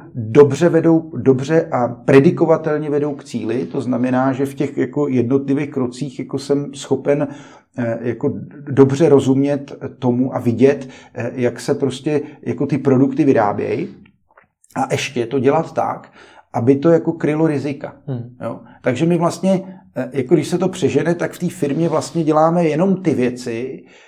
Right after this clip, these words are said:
Speaker 1: který jako, eh, jsou nakonec tou přidanou hodnotou pro naše klienty,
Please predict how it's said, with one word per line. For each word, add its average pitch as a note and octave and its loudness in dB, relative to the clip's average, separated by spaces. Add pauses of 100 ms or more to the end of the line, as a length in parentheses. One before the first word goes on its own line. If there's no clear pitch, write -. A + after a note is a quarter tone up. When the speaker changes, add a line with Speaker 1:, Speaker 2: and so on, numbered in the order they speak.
(260)
Speaker 1:
který F3+ 0
jako, C#3+ 0 (520)
eh, A#2 0 (1300)
jsou F#3+ 4
nakonec E3+ -2
tou F3 2
přidanou D#3+ 0
hodnotou C#3 -4
pro - -10
naše C#3+ -6
klienty, A2+ -6